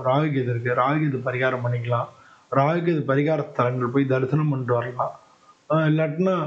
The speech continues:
அஹ், பக்கத்துல விநாயகர் இருந்தாருன்னா தினமும் விநாயகரை வணங்குறத ஒரு பழக்கமா வச்சுக்கலாம். இதெல்லாம் வச்சுட்டோம்னா ராகுகேதுனால ஏற்படக்கூடிய பிரச்சனைகள் பெருமளவு குறையும். பொதுவா இந்த வீடியோ உங்களுக்கு பிடிச்சிருந்ததுன்னா, அஹ், லைக் பண்ணுங்க.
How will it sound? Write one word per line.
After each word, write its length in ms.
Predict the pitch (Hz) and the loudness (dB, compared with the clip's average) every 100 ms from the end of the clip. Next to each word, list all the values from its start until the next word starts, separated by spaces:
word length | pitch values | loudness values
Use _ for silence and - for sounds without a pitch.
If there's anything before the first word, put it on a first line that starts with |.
| - - - - | -6 -16 -10 -2
அஹ், 240 | 151 143 | 0 2
பக்கத்துல 480 | 147 147 185 180 147 | 2 2 2 2 2
விநாயகர் 500 | 143 170 190 185 160 | 0 0 0 0 0
இருந்தாருன்னா 580 | 135 127 127 147 160 143 | 0 -2 0 0 0 2
தினமும் 420 | 151 175 190 180 | 2 2 0 0
விநாயகரை 520 | 147 151 160 147 143 | 0 0 0 0 -2
வணங்குறத 640 | 120 120 131 123 123 151 - - _ | -2 -2 -2 -2 0 -2 -6 -18 _
ஒரு 220 | 143 135 | -2 0
பழக்கமா 440 | 120 123 123 123 120 | 2 0 0 -2 0
வச்சுக்கலாம். 440 | 107 120 110 110 - _ _ - | -2 -4 -2 -4 -6 _ _ 0
இதெல்லாம் 300 | 143 160 151 | 2 2 -2
வச்சுட்டோம்னா 360 | 131 143 165 | -2 -2 0
ராகுகேதுனால 640 | 147 143 156 143 127 127 135 | 2 2 0 -2 0 0 0
ஏற்படக்கூடிய 680 | 127 123 120 117 123 160 - _ _ | 0 -2 -2 0 0 -2 -6 _ _
பிரச்சனைகள் 640 | 135 123 139 131 127 151 151 | -2 0 2 2 0 -2 2
பெருமளவு 720 | 131 147 147 123 117 131 - - _ _ | 2 2 0 0 -2 -2 -4 -10 _ _
குறையும். 420 | 127 120 113 117 - _ _ - | 0 2 0 -6 -14 _ _ 0
பொதுவா 240 | 190 202 | 2 2
இந்த 140 | 180 160 | 0 0
வீடியோ 320 | 165 175 165 | 2 0 0
உங்களுக்கு 480 | 143 127 120 120 139 | -2 -4 -6 -2 0
பிடிச்சிருந்ததுன்னா, 680 | 131 139 123 120 127 160 - _ _ _ _ _ | 0 0 0 0 0 -2 -6 _ _ _ _ _
அஹ், 460 | 127 127 123 120 120 | -2 0 2 0 0
லைக் 280 | 127 143 143 | 2 0 0
பண்ணுங்க. 500 | 139 120 117 120 120 | -2 -2 0 -2 -6